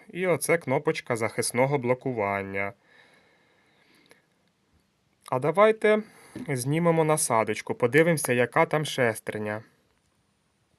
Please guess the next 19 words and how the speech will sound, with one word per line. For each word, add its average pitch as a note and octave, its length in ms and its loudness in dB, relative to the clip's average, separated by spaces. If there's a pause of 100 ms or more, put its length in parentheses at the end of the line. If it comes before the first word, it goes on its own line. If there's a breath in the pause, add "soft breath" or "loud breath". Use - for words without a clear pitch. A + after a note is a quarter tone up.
Так, C3 260 -4
насадочку C3 600 -4
я B2 120 4
зняв A#2+ 260 2
за A#2 140 0
кадром, A2+ 440 0
бо A2+ 100 0
мені A#2 240 -2
незручно. A2 760 -4 (640 soft breath)
Дивіться, C3 480 -2
шестерні E3 520 0
пластикові. A2 840 -4 (2250)
Не C#3+ 140 -4
знаю, A#2+ 280 2
надовго B2 400 0
чи A#2 200 -4
їх A2+ 160 -2
хватить, B3+ 600 -4
але E3+ 460 0